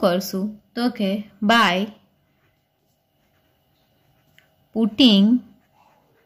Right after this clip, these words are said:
value of K, that is our absorbance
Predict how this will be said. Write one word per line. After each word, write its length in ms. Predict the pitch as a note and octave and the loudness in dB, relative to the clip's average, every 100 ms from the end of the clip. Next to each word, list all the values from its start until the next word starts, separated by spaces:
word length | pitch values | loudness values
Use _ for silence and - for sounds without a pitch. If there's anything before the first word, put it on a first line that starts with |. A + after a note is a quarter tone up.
| _ _ _ _ _ _ _ _ _ _ _ _ _ _ _ _ _ _ _ _ - | _ _ _ _ _ _ _ _ _ _ _ _ _ _ _ _ _ _ _ _ -8
value 600 | F3 G3 F#3+ A3+ C4+ C#4+ | 0 4 4 4 4 4
of 260 | B3+ B3 B3 - | 4 2 -2 -8
K, 100 | D4 C4+ F#3+ G3 G#3+ - _ _ _ _ _ _ _ _ _ _ _ _ _ _ _ _ _ _ _ _ _ _ _ - | -2 0 0 -2 -6 -14 _ _ _ _ _ _ _ _ _ _ _ _ _ _ _ _ _ _ _ _ _ _ _ 0
that 220 | F#3+ - | 0 2
is 120 | G3+ F#3 | 2 2
our 240 | F3 G3+ C#4+ - | 4 4 2 2
absorbance 600 | G3+ F#3 G#3 G3+ A#3+ D4 | 0 2 0 2 2 0